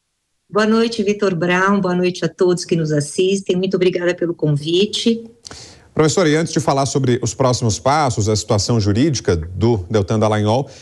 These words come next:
Speaker 2: queria ouvi-la em relação à decisão de ontem do Tribunal Superior Eleitoral. A senhora considerou acertada a cassação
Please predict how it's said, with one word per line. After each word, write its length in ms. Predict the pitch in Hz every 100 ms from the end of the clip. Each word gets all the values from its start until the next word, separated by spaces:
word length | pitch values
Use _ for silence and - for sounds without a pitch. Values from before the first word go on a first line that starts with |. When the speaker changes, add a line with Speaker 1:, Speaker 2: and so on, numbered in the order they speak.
| -
Speaker 2:
queria 180 | - 139
ouvi-la 400 | 135 120 147 160
em 160 | - 151
relação 640 | 151 147 123 139 147 151 -
à 240 | 131 139
decisão 500 | 135 151 175 131 175
de 120 | 123 113
ontem 320 | 147 113 95
do 100 | 120
Tribunal 380 | 127 113 110 120
Superior 420 | 120 117 113 113
Eleitoral. 540 | 110 107 110 147 143
A 20 |
senhora 220 | 123 123 120
considerou 440 | 123 139 113 147
acertada 640 | - 117 90 - 147 143
a 180 | 113 113
cassação 720 | 113 107 107 - - 160 151